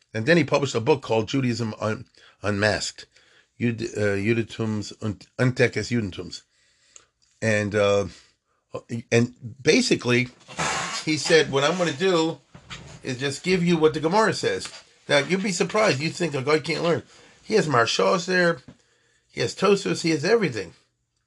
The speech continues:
It's quite remarkable. Bavli, Yishalmi, Sifra, Sifri, Sifri, Tosefta. It's not what you think. And he doesn't forge things.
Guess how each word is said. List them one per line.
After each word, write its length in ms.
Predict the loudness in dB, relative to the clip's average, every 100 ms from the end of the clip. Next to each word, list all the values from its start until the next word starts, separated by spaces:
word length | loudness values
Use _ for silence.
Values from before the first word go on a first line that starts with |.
| _ _ _
It's 160 | -6 -2
quite 220 | 2 2
remarkable. 500 | 4 2 0 -2 -2
Bavli, 320 | 0 2 0
Yishalmi, 340 | -2 0 0 -2
Sifra, 380 | -4 -6 -4 -8
Sifri, 320 | -8 -10 -12
Sifri, 400 | -12 -6 -6 -6
Tosefta. 600 | -6 0 0 2 -4 -8 _ _ _ _ _ _
It's 160 | -4 2
not 120 | 2
what 120 | 2
you 80 | 0
think. 320 | -2 -2 -6 _ _ _ _ _ _ _ _ _ -2
And 440 | 2 2 -2 -8 -16 _ _ _ _ _ _ _ _ -8
he 140 | -2
doesn't 300 | 0 2 0
forge 600 | -2 -6 -2 0 -2 -6
things. 540 | -12 -12 -12 -12 -16